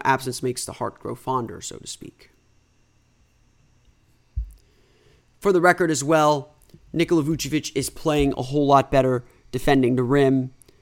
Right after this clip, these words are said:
or, or relatively defending the rim, uh, giving up a fifty-eight point one percent field goal percentage at the rim. Not a great number, um, but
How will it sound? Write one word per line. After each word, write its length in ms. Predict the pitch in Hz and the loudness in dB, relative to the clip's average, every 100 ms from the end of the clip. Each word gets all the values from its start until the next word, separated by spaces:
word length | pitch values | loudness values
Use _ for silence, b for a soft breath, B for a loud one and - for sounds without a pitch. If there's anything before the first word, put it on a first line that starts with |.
| b b _ | b b _
or, 440 | 131 127 - 120 - | 0 2 2 -2 -2
or 60 | |
relatively 560 | 139 151 143 147 131 131 | 2 4 4 0 -2 -2
defending 380 | 117 123 127 127 | -2 -4 -2 -2
the 80 | 120 | -2
rim, 300 | 127 120 - | -2 -4 -8
uh, 60 | 120 | -6
giving 220 | 127 123 | -4 -6
up 100 | - | -8
a 40 | |
fifty-eight 420 | - 135 135 120 | -14 -6 -2 -4
point 200 | - - | -4 -10
one 160 | 123 117 | -8 -8
percent 440 | 120 - 123 113 - | -8 -8 -6 -8 -14
field 200 | - 139 | -6 -4
goal 80 | 123 | -4
percentage 440 | - - 123 120 - | -8 -8 -8 -8 -8
at 220 | 120 - | -8 -8
the 60 | 117 | -10
rim. 480 | 117 120 65 65 - - _ - | -10 -10 -12 -16 -20 -20 _ -6
Not 160 | 156 156 | -2 0
a 60 | |
great 260 | 135 143 - | 0 -2 -2
number, 440 | 127 127 117 117 b b b b 117 | -2 -4 -6 -8 b b b b -6
um, 200 | 120 117 | -4 -4
but 280 | 127 - | -4 -6